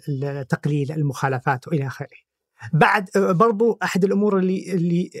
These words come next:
آه، ننظر له اللي هو وش يصير بعد الحادث، وهذا يشتغلوا عليه في ال-، في دول كالولايات المتحدة، إنه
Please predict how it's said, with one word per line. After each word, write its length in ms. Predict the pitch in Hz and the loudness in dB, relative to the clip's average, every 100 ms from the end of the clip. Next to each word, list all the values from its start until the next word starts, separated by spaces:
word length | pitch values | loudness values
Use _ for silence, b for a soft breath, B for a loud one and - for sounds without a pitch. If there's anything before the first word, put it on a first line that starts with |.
| - | -2
آه، 960 | 156 147 147 147 151 160 160 160 160 | -2 0 -4 -4 -4 -6 -6 -6 -6
ننظر 540 | 170 165 165 170 196 180 | -6 -4 0 2 2 2
له 80 | 156 | 2
اللي 220 | 165 156 | 2 2
هو 180 | 165 - _ - | 0 -2 _ -2
وش 180 | 220 208 | 0 2
يصير 280 | 226 190 131 | 2 2 0
بعد 200 | 123 131 | -4 -6
الحادث، 480 | - 139 117 - | -4 -4 -6 -4
وهذا 200 | 170 240 | 2 4
يشتغلوا 340 | 226 - 190 160 | 2 2 0 2
عليه 180 | 151 147 | 0 0
في 120 | 147 | -2
ال-، 300 | 143 156 147 | -4 -6 -4
في 80 | - | -2
دول 200 | 156 147 | 0 0
كالولايات 440 | - 143 143 139 | 0 0 0 -2
المتحدة، 420 | 147 131 - 135 151 | -4 -4 -4 -2 0
إنه 300 | 180 180 | 2 2